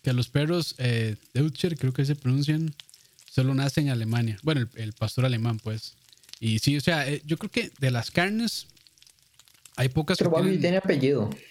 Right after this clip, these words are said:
Speaker 1: Sí, hay, eh, o sea, es, es que yo creo que confunden Wagyu con Kobe, que Kobe sí tiene que estar certificado y, y
Speaker 2: Ujú.
Speaker 1: demás. O sea, ese sí es de a fuerza,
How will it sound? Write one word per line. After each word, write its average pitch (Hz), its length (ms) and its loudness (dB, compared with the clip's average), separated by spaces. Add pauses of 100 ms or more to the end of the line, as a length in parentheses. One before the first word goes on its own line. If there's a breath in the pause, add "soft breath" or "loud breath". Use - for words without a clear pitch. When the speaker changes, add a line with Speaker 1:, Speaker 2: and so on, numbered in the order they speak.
(140)
Speaker 1:
Sí, 160 200 2
hay, 139 200 -2
eh, 135 220 -12
o 139 40 -8
sea, 165 260 0
es, 143 160 -4
es 156 100 -4
que 226 200 -2
yo 165 120 -2
creo 214 120 -2
que - 100 -14
confunden 180 540 0
Wagyu 190 360 0
con 120 200 -2
Kobe, 139 380 0
que 120 120 -8
Kobe 143 320 0
sí 151 240 2
tiene 139 220 0
que - 80 -2
estar 131 180 0
certificado 135 800 0 (680 soft breath)
y, 98 440 -6
y - 80 -4
Speaker 2:
Ujú. 107 80 2
Speaker 1:
demás. 123 420 0
O 113 60 -14
sea, 104 220 -2
ese 143 200 0
sí 170 480 0
es 123 500 -2 (260)
de 110 120 -6
a 104 60 0
fuerza, 196 480 -2